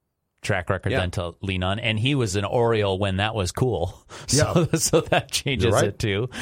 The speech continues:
Speaker 1: Um, I've looked up Baseball Reference for you here, Phil. Your, uh, maybe it's your second favorite website now that M L B Trade Rumors is in your life.
Speaker 2: Uh,
Speaker 1: Or,
Speaker 2: now I
Speaker 1: or
Speaker 2: just follow,
Speaker 1: Twitter,
Speaker 2: now I
Speaker 1: maybe.
Speaker 2: just follow M L B Trade Rumors on Twitter.
Speaker 1: Yeah.
Speaker 2: So.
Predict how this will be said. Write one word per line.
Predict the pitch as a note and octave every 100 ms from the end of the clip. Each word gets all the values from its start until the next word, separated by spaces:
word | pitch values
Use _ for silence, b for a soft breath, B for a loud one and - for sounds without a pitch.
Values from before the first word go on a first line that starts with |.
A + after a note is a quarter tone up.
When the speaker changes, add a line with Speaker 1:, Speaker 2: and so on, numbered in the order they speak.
| B3+ G#3 D#3+
Speaker 1:
Um, | - C3+ C3+ C3 -
I've | C3 C#3
looked | D#3 F3+ D#3
up | E3 - - - _ _
Baseball | C3+ C3+ C3 A2
Reference | G#2+ - F#2+ -
for | F#2
you | E2 D#2+
here, | D#2+
Phil. | D2+ E2 D#2 - _
Your, | G2+ F#2 F2+ F2
uh, | E2
maybe | G2+ A#2
it's | C#3 B2
your | A2+
second | G#2+ B2+ A#2+
favorite | B2 B2+
website | B2+ B2 D3 C#3
now | G2+ G2
that | F#2+ -
M | F#2+
L | G2
B | F#2+
Trade | F#2+ F2+
Rumors | G2+ G#2 G2
is | G2+
in | G#2+
your | G#2+
life. | A2 A#2+ - _ -
Speaker 2:
Uh, | C3+ C#3
Speaker 1:
Or, | C#3
Speaker 2:
now | D3+
I |
Speaker 1:
or | D#3+
Speaker 2:
just | D#3 -
follow, | C#3+ B2+
Speaker 1:
Twitter, | -
Speaker 2:
now | C#3
I | D#3
Speaker 1:
maybe. | D3
Speaker 2:
just | C#3
follow | - A2+ G#2+
M | F#2+
L | A2
B | G2+
Trade | - G2+
Rumors | G2 F#2+
on | E2 D2
Twitter. | -
Speaker 1:
Yeah. | D3+ C3+
Speaker 2:
So. | - -